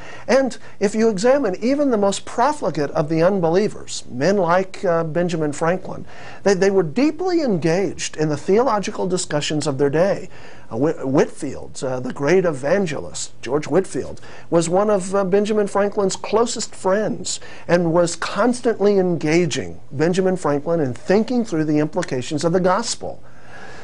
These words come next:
So when we talk about our founding fathers, we, we have to readily admit that deism was, was a, um,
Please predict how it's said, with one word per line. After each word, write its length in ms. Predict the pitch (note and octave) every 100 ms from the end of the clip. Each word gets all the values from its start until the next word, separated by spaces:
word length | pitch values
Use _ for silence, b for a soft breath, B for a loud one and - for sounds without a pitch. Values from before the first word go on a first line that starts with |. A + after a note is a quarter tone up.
| -
So 140 | A#3
when 160 | D#4+ F4+
we 80 |
talk 200 | G#3+ G#3+
about 180 | G3+ F3
our 60 | D#3+
founding 380 | E3+ D#3+ D#3 C#3+
fathers, 440 | E3+ F3+ D3+ D3
we, 160 | F3+ G3
we 180 | D#3+
have 340 | G3 E3 A#3+ -
to 320 | B2+ G2 F#2+ -
readily 580 | C3+ B2+ C#3+ D4 A3+ C#3+
admit 380 | A2 G#2+ B2 -
that 360 | C#3+ C3+ D3 B2+
deism 720 | E3 F#3+ E3+ E3 D#3+ D#3+ D#3
was, 480 | C#3 C#3+ C#3 C3+ - B B B
was 400 | C#3+ D3 C#3+ C#3
a, 280 | C#3 C3+ C3
um, 240 | C3 C3